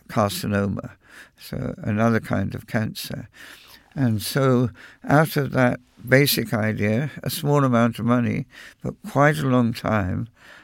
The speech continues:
I've now got cancer medicines being made available to anybody, and they're selling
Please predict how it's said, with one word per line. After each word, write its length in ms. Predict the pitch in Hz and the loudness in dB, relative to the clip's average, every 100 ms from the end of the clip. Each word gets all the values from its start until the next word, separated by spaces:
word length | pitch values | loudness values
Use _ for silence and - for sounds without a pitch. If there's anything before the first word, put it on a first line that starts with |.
| _ | _
I've 240 | 117 135 117 | -4 -2 2
now 240 | 120 120 | 4 4
got 360 | 110 110 - - | 2 0 -2 -2
cancer 380 | 139 123 - | -2 0 -4
medicines 800 | 107 101 98 - 90 98 98 - - - - _ | -2 -2 -6 -8 -6 -4 -6 -12 -18 -20 -20 _
being 240 | 131 113 113 | -4 -2 2
made 280 | 120 113 | 4 4
available 640 | 113 107 110 110 110 107 107 - - _ - | 2 0 0 -2 -2 -2 -2 -10 -20 _ -10
to 440 | 123 117 110 101 - | -2 0 2 0 0
anybody, 480 | 127 117 117 98 110 | 2 4 2 0 0
and 100 | 110 | 0
they're 120 | 120 | 0
selling 560 | - 156 123 120 107 | 0 0 2 2 -2